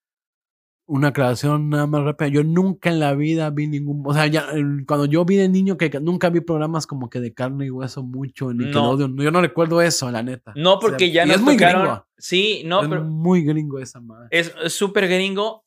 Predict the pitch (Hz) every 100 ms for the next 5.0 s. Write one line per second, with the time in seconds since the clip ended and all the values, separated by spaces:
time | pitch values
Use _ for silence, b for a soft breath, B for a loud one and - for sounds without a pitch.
0 | - 196 185 190 196 220 214 208 196 151
1 | 151 151 165 160 - 190 160 170 165 151
2 | 139 147 151 143 139 127 135 131 131 127
3 | 135 131 127 143 - 156 147 151 139 120
4 | 127 139 139 143 139 143 147 127 120